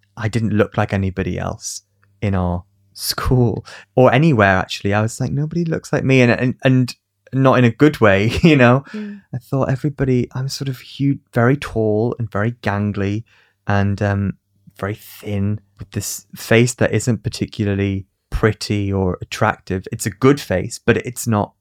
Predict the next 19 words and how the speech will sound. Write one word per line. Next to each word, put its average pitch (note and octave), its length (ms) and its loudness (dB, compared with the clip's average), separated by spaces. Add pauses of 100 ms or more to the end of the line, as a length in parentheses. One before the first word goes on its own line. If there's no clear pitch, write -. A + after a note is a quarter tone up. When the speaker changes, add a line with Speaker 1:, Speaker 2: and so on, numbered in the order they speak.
Speaker 1:
you A2+ 100 -2
know, F#2+ 200 2
I G#2+ 80 2
didn't G#2 200 -2
feel G2+ 200 -2
cute - 280 0
or - 100 -4
sweet G#2+ 380 -2
or F#2+ 160 -2
like F#2+ 180 -2
a G#2 60 -6
fourteen-year-old G2 840 -4 (200)
should. F#2+ 440 -4 (380)
Think, - 220 -8
"Oh, A2+ 460 -2
what A#2+ 120 -4
a - 20 -2
nice A2+ 340 -2
kid." G2 380 -6